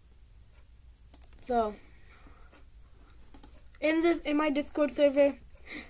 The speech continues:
um, I told, as I said, I told people, the people in my server that, uh, me and, uh, T F two or little eight year were doing this. And if someone were to guess it right, they would get a s-,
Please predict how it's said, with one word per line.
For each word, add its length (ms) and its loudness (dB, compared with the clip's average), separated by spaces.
um, 220 2
I 140 4
told, 340 0
as 140 -2
I 100 4
said, 200 0
I 120 4
told 300 0
people, 580 -6
the 80 0
people 280 2
in 120 2
my 120 2
server 380 0
that, 200 0
uh, 140 2
me 440 2
and, 420 0
uh, 180 -2
T 100 -2
F 60 2
two 460 -2
or 360 0
little 420 4
eight 360 2
year 360 4
were 140 0
doing 320 -2
this. 300 -2
And 260 2
if 180 0
someone 300 6
were 80 6
to 80 6
guess 200 2
it 100 0
right, 280 6
they 120 4
would 160 2
get 120 0
a 40 -10
s-, 120 -6